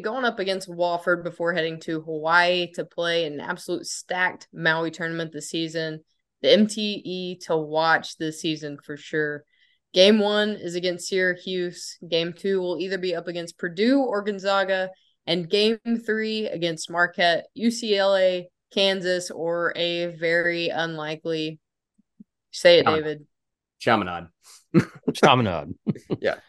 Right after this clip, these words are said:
Speaker 1: You, you enjoyed saying it so much last season, I just thought I'd let you have it.
Speaker 2: They weren't there last season, like, you know, but that is, that is the, uh, Maui school, <laughs> the hosts, if you will. <laughs>
Speaker 1: All right, guys, what do you think about this M T E?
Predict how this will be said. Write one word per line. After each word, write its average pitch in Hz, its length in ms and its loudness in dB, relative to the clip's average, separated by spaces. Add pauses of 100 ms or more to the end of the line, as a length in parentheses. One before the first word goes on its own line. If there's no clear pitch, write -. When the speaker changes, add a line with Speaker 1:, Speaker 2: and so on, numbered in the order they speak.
(280)
Speaker 1:
You, 254 120 10
you 247 280 4
enjoyed 240 400 4
saying 202 280 2
it 175 140 -4
so 180 180 -6
much 165 180 -4
last 147 260 -4
season, 147 240 -8
I 143 140 -10
just 143 140 -10
thought 143 160 -8
I'd 139 60 -10
let 131 200 -8
you - 80 0
have - 120 -12
it. - 120 -16 (340)
Speaker 2:
They 254 120 12
weren't 302 220 6
there 294 220 8
last 156 320 2
season, 107 440 -4
like, 123 300 6
you 143 100 4
know, 113 120 4
but 135 140 -4
that 165 140 2
is, 180 200 -2
that 139 200 0
is 143 160 0
the, 143 260 -2
uh, 131 160 0
Maui 135 320 -2
school, 120 440 -2
<laughs> - 40 -16
the 131 680 0
hosts, - 400 4
if 110 140 -6
you 101 120 -8
will. 92 360 -4
<laughs> - 1120 -10
Speaker 1:
All 196 140 6
right, 190 320 10
guys, 196 240 0
what 190 720 2
do 226 80 -6
you 226 260 -4
think 190 240 -2
about 170 280 2
this 165 200 -10
M 160 180 -8
T 156 120 -12
E? 143 280 -8